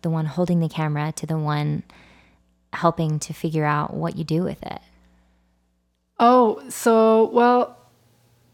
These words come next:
Speaker 2: it's, um, I think all cinematographers have been either assistant cameras or gaffers or grips or, um, even P As. Um,
Speaker 1: Everyone's been a P A.
Speaker 2: everyone has a P-,
Speaker 1: <laughs>
Speaker 2: been a P A.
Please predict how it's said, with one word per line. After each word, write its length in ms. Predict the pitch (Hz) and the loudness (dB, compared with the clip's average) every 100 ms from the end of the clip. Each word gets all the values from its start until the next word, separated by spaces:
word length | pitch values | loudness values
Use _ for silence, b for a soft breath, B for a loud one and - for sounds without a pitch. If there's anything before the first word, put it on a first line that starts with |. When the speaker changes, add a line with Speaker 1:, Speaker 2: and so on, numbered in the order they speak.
| - | -2
Speaker 2:
it's, 360 | 233 - - | -2 -2 -2
um, 480 | 254 247 240 240 240 233 | 2 4 4 4 2 0
I 80 | |
think 280 | 240 302 285 | 2 2 4
all 140 | 233 240 | 2 2
cinematographers 960 | 254 233 208 214 220 226 262 269 262 - | 4 2 2 2 2 0 0 0 -2 -2
have 280 | 208 196 | -2 0
been 260 | 190 202 196 | 0 0 0
either 580 | 196 196 196 196 190 185 | 0 0 0 2 2 0
assistant 460 | 190 185 202 220 214 | -4 -8 -6 -4 -2
cameras 520 | 226 226 233 240 - B B B | -2 0 0 -4 -8 B B B
or 140 | - 196 | 0 2
gaffers 500 | 190 196 226 220 214 | 2 0 0 -2 -2
or 140 | 180 | -4
grips 540 | 175 190 202 - - - b b b b b _ | -2 -2 -4 -8 -18 -20 b b b b b _
or, 420 | 233 180 180 180 | -2 0 0 0
um, 260 | 180 180 - _ _ _ _ - | -2 -4 -10 _ _ _ _ -6
even 280 | 202 185 180 | -2 -2 -2
P 180 | 196 185 | 0 0
As. 380 | 190 202 - - _ - | 0 -2 -8 -20 _ -8
Um, 640 | 202 190 185 180 180 185 180 | 0 2 2 0 0 -2 -2
Speaker 1:
Everyone's 380 | 165 147 143 - | -2 -2 -6 -6
been 120 | 147 | -8
a 40 | |
P 120 | 151 151 | -8 -8
A. 280 | 143 147 156 | -6 -6 -2
Speaker 2:
everyone 360 | 208 196 190 | 2 4 4
has 120 | 208 233 | 4 2
a 60 | |
P-, 180 | 202 277 | 0 0
Speaker 1:
<laughs> 80 | 202 | 2
Speaker 2:
been 100 | 214 | 2
a 40 | |
P 140 | 208 226 | 4 4
A. 240 | 208 202 | 4 4